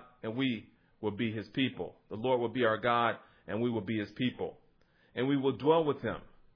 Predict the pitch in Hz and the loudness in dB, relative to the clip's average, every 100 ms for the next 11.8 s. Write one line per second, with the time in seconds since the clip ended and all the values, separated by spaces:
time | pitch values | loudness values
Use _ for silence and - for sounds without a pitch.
0 | _ 131 135 135 123 170 160 - 131 82 | _ -4 -2 0 0 2 0 0 -6 -6
1 | - _ _ _ _ _ _ _ _ _ | -12 _ _ _ _ _ _ _ _ _
2 | - 127 135 151 139 - 156 151 104 - | -2 2 4 4 4 2 2 4 2 -2
3 | - 131 131 143 131 160 151 127 123 123 | -4 0 2 4 2 2 0 2 0 -2
4 | 123 135 135 147 151 139 143 147 131 98 | -2 -2 0 0 0 -2 0 2 2 0
5 | - - _ 113 123 131 131 127 135 127 | -8 -18 _ -4 -2 0 0 0 0 -2
6 | 107 85 - _ _ _ _ 131 143 143 | -6 -12 -16 _ _ _ _ -2 2 2
7 | 143 - 160 143 120 82 - - _ - | 2 4 4 4 2 -6 -10 -20 _ -6
8 | 123 131 120 120 110 135 107 - - _ | -2 0 0 -4 -4 -6 -6 -10 -20 _
9 | _ _ _ _ _ 135 143 147 143 - | _ _ _ _ _ -2 0 0 -2 0
10 | 165 131 104 - - _ _ _ _ _ | -2 0 -6 -8 -20 _ _ _ _ _
11 | - 123 127 123 120 123 98 | -4 0 2 2 0 0 0